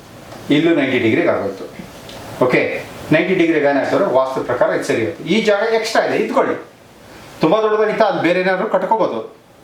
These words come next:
ಅರ್ಧದಲ್ಲ ಉಪಗ್ರಹಗಳನ್ನ ಕಟ್ಕೋಬಹುದು, ಅಥವಾ ತರಕಾರಿಗಳು ಬೆಳೆಸ್ಕೊಳ್ಳೋದಕ್ಕೋಸ್ಕರ ಗಿಡಗಳನ್ನ ನೆಡ್ಬೋದು, ಮರಗಳನ್ನ ಬಿಡ್ಬೋದು, ಎಲ್ಲ ಏನ್ ಬೇಕಾದ್ರೂ ಮಾಡ್ಕೊಳ್ಳಿ, ನಿಮ್ ಜಾಗ ಬಿಟ್ಕೊಡ್ಬೇಡಿ. ಅರ್ಥ ಆಯ್ತಲ್ಲ?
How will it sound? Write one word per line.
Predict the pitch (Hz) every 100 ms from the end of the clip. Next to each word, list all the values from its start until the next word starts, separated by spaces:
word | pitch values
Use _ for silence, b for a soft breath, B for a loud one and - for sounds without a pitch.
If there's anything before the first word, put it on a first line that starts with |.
| - - 147
ಅರ್ಧದಲ್ಲ | 139 131 147
ಉಪಗ್ರಹಗಳನ್ನ | 147 185 175 175 175 170 156
ಕಟ್ಕೋಬಹುದು, | 143 151 113 - - - - - - - - - - - - 156
ಅಥವಾ | 180
ತರಕಾರಿಗಳು | 190 185 - 180 180 170
ಬೆಳೆಸ್ಕೊಳ್ಳೋದಕ್ಕೋಸ್ಕರ | 165 160 185 165 160 180
ಗಿಡಗಳನ್ನ | 160 139 180 185
ನೆಡ್ಬೋದು, | 180 151 139 123 107 107 -
ಮರಗಳನ್ನ | 120 123 156 190 190
ಬಿಡ್ಬೋದು, | 156 143 - 113 - - - -
ಎಲ್ಲ | 139
ಏನ್ | 170 160 175
ಬೇಕಾದ್ರೂ | 185 156
ಮಾಡ್ಕೊಳ್ಳಿ, | 127 110 101 - -
ನಿಮ್ | 151 165
ಜಾಗ | 151 143 - - 151
ಬಿಟ್ಕೊಡ್ಬೇಡಿ. | 143 131 104 98 - - - -
ಅರ್ಥ | 127 -
ಆಯ್ತಲ್ಲ? | 110 139